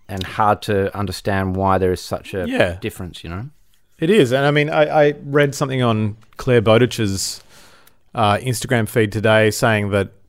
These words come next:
Speaker 2: the, you know, the musical theatre performance Hamilton is back at a hundred percent capacity. Um, and I just, wha-, how does that not apply to gigs? Like, if it's a
Speaker 1: Mm.
Speaker 2: seated gig,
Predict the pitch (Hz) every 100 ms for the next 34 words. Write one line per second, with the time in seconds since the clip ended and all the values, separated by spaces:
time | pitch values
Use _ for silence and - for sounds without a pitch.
0 | _ 123 110 104 101 113 104 98 107 110
1 | 113 110 104 98 - - - 113 107 104
2 | 95 113 - 101 92 - 113 107 110 -
3 | 95 92 87 - - - _ - 113 92
4 | 110 110 104 110 104 - 104 - - 98
5 | - 107 90 87 - - - - _ _
6 | - 101 101 95 95 92 110 _ _ _
7 | _ _ _ 127 117 104 95 - _ _
8 | - - 113 117 - - 117 131 - -
9 | 127 123 101 117 113 110 113 - - 113
10 | - 117 107 107 98 - 110 104 95 92
11 | 139 117 - 104 107 113 117 101 147 143
12 | 101 104 135 87 92